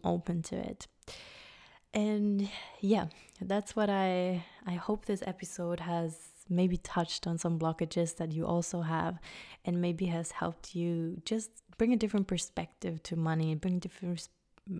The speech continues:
perspective to abundance, and helped you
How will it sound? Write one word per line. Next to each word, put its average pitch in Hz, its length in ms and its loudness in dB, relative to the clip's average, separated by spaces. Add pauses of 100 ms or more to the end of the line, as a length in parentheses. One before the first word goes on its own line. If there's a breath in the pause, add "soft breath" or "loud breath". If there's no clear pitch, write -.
(100)
perspective 170 600 -2
to 180 180 -6
abundance, 170 800 2 (680 loud breath)
and 175 380 0
helped 190 400 -2
you 180 280 0